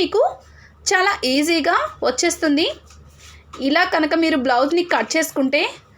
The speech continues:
ఎట్టి పరిస్థితుల్లో మీ బ్లౌజ్కి అసలు చాలా బాగా వస్తుంది. ఇప్పుడు కింద క్రాస్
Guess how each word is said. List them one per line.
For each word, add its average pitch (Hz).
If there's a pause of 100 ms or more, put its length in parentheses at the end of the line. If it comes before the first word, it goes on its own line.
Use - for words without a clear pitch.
(480)
ఎట్టి 269 (140)
పరిస్థితుల్లో 311
మీ 311
బ్లౌజ్కి 277 (880)
అసలు 311 (1900)
చాలా 277 (100)
బాగా 311 (100)
వస్తుంది. 277 (1500)
ఇప్పుడు 320 (500)
కింద 320 (360)
క్రాస్ 277